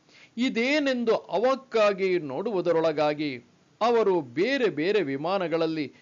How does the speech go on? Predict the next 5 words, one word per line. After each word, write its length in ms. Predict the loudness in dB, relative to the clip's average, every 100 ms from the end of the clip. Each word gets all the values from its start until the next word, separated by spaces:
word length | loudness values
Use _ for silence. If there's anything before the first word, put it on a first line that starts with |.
| _ -4
ಗಗನಮಂಡಲದಲ್ಲಿ 1120 | 0 2 2 0 -2 0 0 2 2 0 0
ಪರಿಭ್ರಮಿಸುತ್ತಿದ್ದಾರೆ. 1500 | -2 -4 -4 -4 -4 -4 -2 -4 -2 -6 0 0 2 -2 -6 _ _ _ -4
ಆ 220 | 0 0
ವಿಮಾನಗಳು 800 | 0 -2 0 0 0 0 2 2
ಅವರಿಗೆ 760 | 0 -4 0 2 2 0 -2